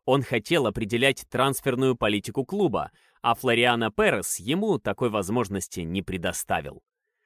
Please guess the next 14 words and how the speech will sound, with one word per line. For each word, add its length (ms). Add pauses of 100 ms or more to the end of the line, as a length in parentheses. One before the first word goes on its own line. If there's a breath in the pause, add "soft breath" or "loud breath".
(320)
В 140
июне 400
две 180
тысячи 380
восемнадцатого 800
года 340
новым 460
главным 440
тренером 480
Реала 500 (180 soft breath)
был 240
назначен 640 (120)
Хулин 360
Лопетеги 640